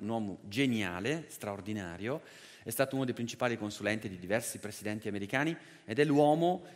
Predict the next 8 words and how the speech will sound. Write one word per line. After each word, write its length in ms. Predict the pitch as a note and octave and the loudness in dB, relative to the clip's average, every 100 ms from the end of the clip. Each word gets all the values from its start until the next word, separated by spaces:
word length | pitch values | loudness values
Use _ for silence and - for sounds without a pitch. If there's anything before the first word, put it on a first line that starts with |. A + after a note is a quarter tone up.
| - - | -20 -18
che 280 | - C3 D#3 - | -2 0 2 2
ha 160 | B2+ | 0
guidato, 720 | A#2+ A2+ B2+ C3+ D3 D#3 E3 | 2 2 4 4 4 0 -2
ha 180 | C#3+ A2 | 0 -2
concepito 760 | A2+ A2+ A2 B2 - A#2 A#2+ C3 | -4 -4 -4 -6 -6 -6 -4 -2
la 240 | G#2+ G2 | -2 -2
grande 800 | F2+ - A#2 D3+ D3+ B2+ A2+ G#2 | -6 -4 0 2 2 2 2 0
crescita 960 | - B2+ B2+ B2 - G#2+ G#2 F#2 F2 - | 0 2 2 2 -2 -4 -4 -4 -6 -12